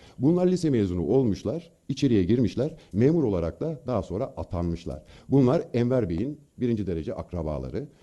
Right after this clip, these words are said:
başkan yardımcılarının birinci derece akrabaları. Bunlar memur olanlar. Aynı zamanda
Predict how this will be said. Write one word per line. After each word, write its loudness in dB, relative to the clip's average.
başkan 0
yardımcılarının -2
birinci 2
derece 2
akrabaları. -4
Bunlar 8
memur 12
olanlar. 6
Aynı 10
zamanda 8